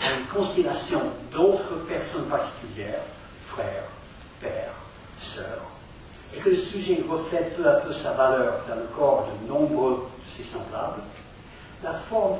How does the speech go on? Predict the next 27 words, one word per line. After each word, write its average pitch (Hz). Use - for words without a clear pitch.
totale -
ou 131
développée 147
de 117
la 113
valeur 113
relative -
met 214
une 170
marchandise 165
en 143
rapport 147
social -
avec -
toutes -
les -
autres. -
Cette -
forme 196
de 160
valeur 170
possède, 165
cependant, 123
dit 127
Marx, -
quelques 147
défauts. 120